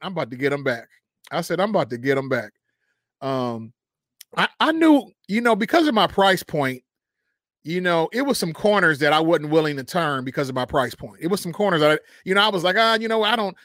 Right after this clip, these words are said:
you know, it was some things that, that I, that I coulda got that I,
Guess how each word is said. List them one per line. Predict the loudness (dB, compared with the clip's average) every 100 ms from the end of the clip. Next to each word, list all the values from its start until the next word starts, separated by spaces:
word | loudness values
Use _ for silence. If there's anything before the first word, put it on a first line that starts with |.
| _ _
you | -4
know, | 0
it | 0
was | 0
some | -2
things | 0 0 0
that, | 0 0 -2 _ _ _
that | -2 2
I, | 0 0
that | 0
I | 0
coulda | 2 2 4
got | 2 0 0
that | -4
I, | -4